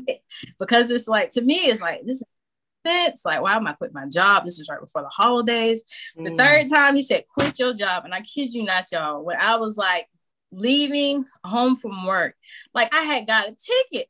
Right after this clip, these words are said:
Speaker 1: And I was like, "Why am I getting a ticket?" And they were just like, "It looks like, it looked like you were a distracted driver." I was just like, "I'm tired." I wasn't distracted. I was just like, "I'm tired." Like, if I, like, leave a little bit, I'm just trying to get home. And I was just like,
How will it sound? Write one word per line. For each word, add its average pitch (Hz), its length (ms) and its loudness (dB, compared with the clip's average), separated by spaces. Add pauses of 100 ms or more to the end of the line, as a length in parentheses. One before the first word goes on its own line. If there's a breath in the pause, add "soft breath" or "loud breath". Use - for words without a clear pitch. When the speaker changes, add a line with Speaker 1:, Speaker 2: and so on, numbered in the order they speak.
Speaker 1:
And 285 100 -8
I 392 120 -2
was 392 80 -8
like, 294 180 -4
"Why 359 180 -4
am 415 120 -4
I 370 120 -6
getting 302 220 -6
a 262 80 -4
ticket?" 320 400 -6
And 165 80 -10
they 185 80 -2
were 180 100 -2
just 165 220 -6
like, 160 220 0
"It 165 60 -8
looks 208 200 -10
like, 214 260 2
it 202 60 -6
looked 196 160 2
like 208 120 0
you 208 100 -4
were 180 80 -2
a 165 40 -4
distracted 170 480 -2
driver." 170 420 2
I 185 100 -2
was 202 100 -10
just 214 100 -10
like, 240 140 -2
"I'm 311 140 -2
tired." 262 600 2
I 233 40 -4
wasn't 254 260 0
distracted. - 320 -4 (840)
I 285 160 4
was 294 120 2
just 294 200 -8
like, 302 200 4
"I'm 359 160 0
tired." 370 640 0
Like, 220 360 -6 (340)
if 269 220 0
I, 269 140 2
like, 262 280 -2
leave 320 300 -6
a 311 60 -8
little 254 200 0
bit, 214 140 -2
I'm 190 120 -6
just 190 180 -12
trying 202 220 -2
to 247 60 -4
get 233 160 -2
home. 196 480 -2
And 185 100 -2
I 185 120 0
was 170 160 -8
just 143 200 -18
like, 147 400 -8